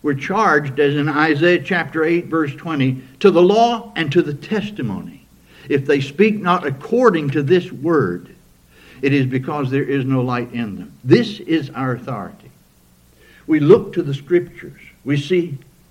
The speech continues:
what is taught in the Scriptures, and we make our application from the Word of God, not simply from some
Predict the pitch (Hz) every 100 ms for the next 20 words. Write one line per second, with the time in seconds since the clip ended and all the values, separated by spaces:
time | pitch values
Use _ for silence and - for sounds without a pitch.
0 | - 147 135 - - 214 208 - 135 120
1 | - 139 127 - - - - - _ _
2 | - - 139 147 139 131 135 135 127 117
3 | 117 117 117 117 104 123 117 117 104 110
4 | 110 110 104 101 95 123 139 101 - -
5 | _ _ _ _ - - 135 127 - 160
6 | 147 139 123 123 113 - 139 123 117